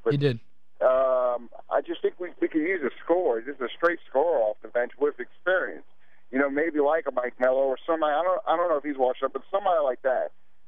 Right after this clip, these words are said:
Speaker 1: You know, I don't know if there's somebody we can sign, you know, or trade for.
Speaker 2: No, no, they're trying. They're trying. They're obviously trying. I mean, listen, where there's smoke, there's fire. And they, they tried to get Von Wafer, and he, he failed his physical, and they tried to trade for, uh,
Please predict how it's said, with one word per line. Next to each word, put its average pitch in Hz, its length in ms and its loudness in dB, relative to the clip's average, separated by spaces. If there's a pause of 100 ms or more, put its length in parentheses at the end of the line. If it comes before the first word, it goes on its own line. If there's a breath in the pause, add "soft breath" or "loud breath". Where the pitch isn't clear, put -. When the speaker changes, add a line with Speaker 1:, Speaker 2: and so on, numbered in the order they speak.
(100)
Speaker 1:
You 131 80 0
know, 139 80 6
I 143 60 2
don't 156 100 2
know 151 60 -4
if 143 80 -6
there's 139 140 -4
somebody 143 280 2
we 139 100 -6
can 117 140 -8 (120)
sign, 120 440 0
you 113 120 -2
know, 123 120 4
or 120 180 2
trade 147 480 0
for. 120 320 0
Speaker 2:
No, 269 160 6
no, 285 140 6
they're 247 160 6
trying. 349 400 4
They're 214 100 6
trying. 277 300 4
They're 208 100 8
obviously 294 400 6
trying. 254 420 6
I 147 40 4
mean, 160 160 4
listen, 196 240 6
where 151 100 6
there's 165 140 4
smoke, 254 260 4
there's 226 160 4
fire. 214 300 6
And 147 100 4
they, 151 140 6 (240 loud breath)
they 165 100 8
tried 240 200 6
to 254 80 4
get 233 160 6
Von 233 260 4
Wafer, 233 380 8
and 202 140 6
he, 170 200 6
he 165 80 8
failed 233 260 8
his 208 120 4
physical, 220 460 6
and 190 80 6
they 170 120 6
tried 220 240 6
to 196 80 4
trade 220 280 6
for, 208 300 6
uh, 180 160 8